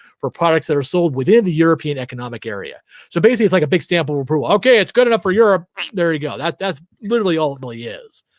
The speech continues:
But, yeah, I guess it's good. It's a, it's a sign, um, it's not necessarily a sign of quality, but it just simply says, "Okay, yeah,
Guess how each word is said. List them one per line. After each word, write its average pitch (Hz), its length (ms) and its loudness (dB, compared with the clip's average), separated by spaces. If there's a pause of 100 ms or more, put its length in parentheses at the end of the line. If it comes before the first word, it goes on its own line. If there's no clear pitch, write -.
(320)
But, 151 160 -4
yeah, 208 120 2
I 202 40 2
guess 214 200 4
it's 156 120 -4
good. 165 220 0
It's 170 120 -2
a, 202 60 -2
it's 165 120 -8
a 160 60 -8
sign, 170 340 -6
um, 160 280 -8
it's 165 140 -12
not 214 120 -4
necessarily 175 260 -2
a - 20 -8
sign 160 220 -6
of - 80 -12
quality, 165 720 -2 (340)
but 156 220 0
it 156 120 -4
just 165 140 -6
simply 165 180 0
says, 139 160 -4
"Okay, 160 220 -2
yeah, 123 240 -4